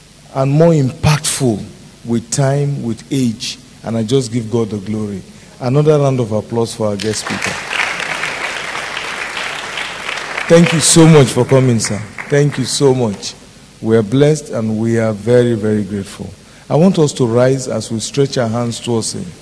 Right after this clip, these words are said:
And I want you to just begin to pray for him as the Spirit of God leads you. All our Pentecostal pastors here, Oya, eh, Badura, eh? Let's stretch our hands. Let's begin to pray.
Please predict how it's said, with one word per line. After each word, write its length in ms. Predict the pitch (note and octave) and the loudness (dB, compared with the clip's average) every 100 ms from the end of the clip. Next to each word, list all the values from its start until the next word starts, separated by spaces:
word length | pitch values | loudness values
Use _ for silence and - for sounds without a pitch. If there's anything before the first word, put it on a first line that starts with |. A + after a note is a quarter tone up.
| - - - - - | -20 -20 -20 -20 -4
And 120 | C#3+ | 2
I 60 | D3+ | 6
want 180 | F#3 F3 | 6 4
you 60 | |
to 120 | D3+ C#3 | 2 4
just 260 | D3+ C#3+ | 4 4
begin 260 | B2+ C3 C#3+ | 2 2 2
to 140 | C#3+ A#2 - | 2 0 -4
pray 240 | - D3+ D#3 | 0 4 4
for 220 | - C3 | 2 0
him 360 | A2+ D3+ E3+ F#3 | 2 2 2 2
as 220 | B2 A2+ | -2 -2
the 100 | A#2+ | -6
Spirit 400 | - C#3+ C#3 B2+ | -2 0 0 2
of 160 | A2 | 0
God 200 | G2+ B2 | 2 2
leads 340 | A#2 A2+ G#2 - | 2 -2 -2 -6
you. 180 | G#2+ F2 - - - - - - | -6 -6 -14 -20 -20 -20 -20 0
All 240 | D3+ E3+ | 6 6
our 120 | D3+ B2+ | 6 4
Pentecostal 720 | C3+ A#2 A#2+ C#3+ C#3 D3 C#3 | 4 2 0 0 2 4 2
pastors 500 | C#3 C3 - A#2 G#2 | 4 0 0 -2 0
here, 260 | B2 A2+ - | 2 2 2
Oya, 460 | C#3+ C#3 C#3 C3+ - | 2 4 2 0 -4
eh, 220 | C3+ C3+ | 0 0
Badura, 680 | B2 A#2+ A#2+ B2 D3+ C#3 A2+ - - - - - - - - - - - | 0 0 0 0 2 2 0 -8 -12 -12 -14 -14 -14 -12 -10 -12 -12 -2
eh? 460 | D3 F#3 A3+ - - - - - - - - | 4 4 4 0 -12 -14 -14 -16 -18 -18 -2
Let's 220 | F3 F#3+ | 2 2
stretch 340 | - F3+ F3 | 4 4 4
our 120 | E3+ C3+ | 4 4
hands. 520 | C#3+ D3 B2 G#2 - | 4 4 2 -2 0
Let's 220 | F3 F3+ | 2 4
begin 320 | D#3 D3 E3 | 2 2 2
to 140 | D3+ B2+ | 2 -2
pray. 400 | C#3 D3 B2+ | 2 2 2